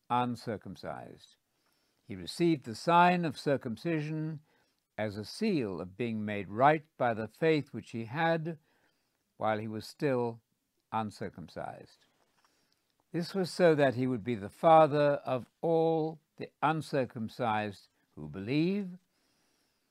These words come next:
and so being right is credited to them. He is also the father of the circumcised,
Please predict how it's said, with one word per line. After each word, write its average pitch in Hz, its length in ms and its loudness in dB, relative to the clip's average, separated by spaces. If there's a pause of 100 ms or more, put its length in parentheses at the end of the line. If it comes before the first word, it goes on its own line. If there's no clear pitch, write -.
(200)
and 101 200 -6
so 131 180 -2
being 117 360 -2
right 156 600 8 (640)
is 131 200 -2
credited 107 640 -4
to 120 100 -12
them. 90 540 -6 (960)
He 73 100 -14
is 90 160 -6
also 208 320 4
the 185 120 -4
father 135 400 8
of 135 260 -4
the 127 100 -4
circumcised, 117 1080 -4